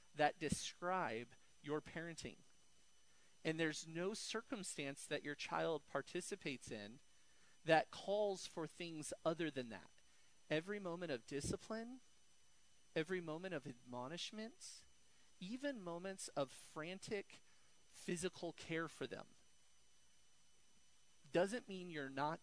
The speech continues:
this. You can be patient and gentle and say, "Don't, don't step in the street." <laughs>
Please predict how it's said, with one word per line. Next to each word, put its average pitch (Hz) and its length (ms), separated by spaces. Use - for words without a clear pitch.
this. - 420
You 165 140
can 233 220
be 160 180
patient 202 560
and 151 180
gentle 190 540
and 160 160
say, 160 220
"Don't, 403 240
don't 403 180
step - 220
in 453 100
the 427 80
street." 480 560
<laughs> - 60